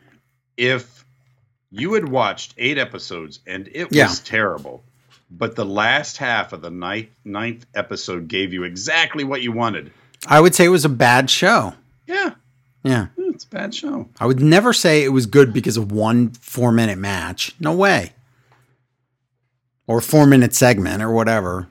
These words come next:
Speaker 2: No. <sighs> All right, I'm done. We're done here for this week. I do wanna say, please, people, um,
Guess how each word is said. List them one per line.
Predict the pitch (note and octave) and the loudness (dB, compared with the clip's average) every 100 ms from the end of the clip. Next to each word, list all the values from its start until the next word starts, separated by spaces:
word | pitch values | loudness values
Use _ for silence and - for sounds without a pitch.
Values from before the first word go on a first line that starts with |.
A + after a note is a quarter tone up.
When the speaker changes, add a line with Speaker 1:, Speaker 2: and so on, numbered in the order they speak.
| - | -6
Speaker 2:
No. | C#3 A2 F2+ F2 - - - - - - - - _ _ _ _ - | -4 -4 -6 -10 -20 -20 -20 -20 -20 -20 -20 -20 _ _ _ _ -6
<sighs> | - - - - - - | 2 4 6 4 0 0
All | D3 | 2
right, | G#2+ F2 _ D#3 | 2 -2 _ 2
I'm | E3+ | 6
done. | D3 C3+ C3 A#2+ - _ _ _ _ - | 6 6 4 0 -12 _ _ _ _ -2
We're | B2+ | 2
done | C#3 C3 | 4 4
here | A#2 B2 | 4 0
for | A2+ | 0
this | A2+ A2 | -2 -2
week. | A2+ G#2+ G2+ - _ _ _ A#2 | -2 -2 -4 -12 _ _ _ -6
I | |
do | A2+ C3+ | 0 2
wanna | C3+ C3+ | 4 2
say, | C#3 A#2 | 2 -2
please, | - C3 A#2+ A2+ | 0 0 0 -2
people, | - A#2 A2+ A2 A2 - | -2 0 0 -2 -2 -6
um, | G2+ F#2+ F#2+ | -6 -6 -8